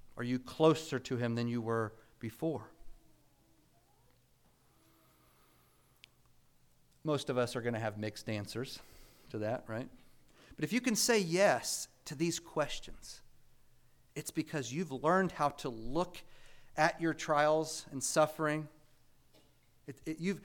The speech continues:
you've learned how to look at them and, and interpret them as pathways to God. Pathways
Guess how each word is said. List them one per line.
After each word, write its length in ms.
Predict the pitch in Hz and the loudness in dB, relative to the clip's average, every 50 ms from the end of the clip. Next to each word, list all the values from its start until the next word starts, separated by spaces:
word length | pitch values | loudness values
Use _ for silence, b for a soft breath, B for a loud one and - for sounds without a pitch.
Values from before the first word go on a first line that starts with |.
| B B | B B
you've 220 | 180 202 226 196 | 0 0 0 2
learned 280 | 180 175 202 220 226 185 | 4 4 4 4 4 2
how 120 | 170 208 | 2 2
to 80 | 202 196 | 2 2
look 260 | 160 156 175 180 - | 4 4 2 4 4
at 140 | 202 196 - | 2 0 2
them 280 | 185 180 180 180 185 180 | 4 4 6 6 4 4
and, 160 | 151 143 139 - - 156 | 2 0 -2 -4 -8 -6
and 100 | 143 143 | -4 -4
interpret 440 | 139 135 - 180 180 - 156 - | -4 -2 0 0 0 0 -2 0
them 180 | - 143 135 143 | 0 0 0 0
as 280 | 151 139 135 127 - - b b b b b - - - | 0 0 0 0 0 -4 b b b b b -20 -18 -14
pathways 720 | - - - 202 202 196 - - 180 165 175 165 156 160 - | -8 -2 0 0 0 0 -2 -2 -2 0 2 2 0 0 -4
to 160 | - - 165 | -8 -12 -12
God. 540 | - - 165 180 214 185 117 95 - - - - _ _ _ _ _ - - - _ _ _ - - - - - - - - - - - - - - b b b b b b - | -8 -4 -2 -2 -2 -2 -4 -6 -10 -14 -18 -20 _ _ _ _ _ -20 -20 -20 _ _ _ -20 -20 -20 -20 -20 -20 -20 -20 -20 -20 -20 -20 -20 -20 b b b b b b -12
Pathways 960 | - - 202 226 262 247 - - 180 160 156 143 139 139 147 165 175 - - | -6 -2 0 0 0 0 -2 -2 0 2 4 4 4 4 4 2 2 0 -4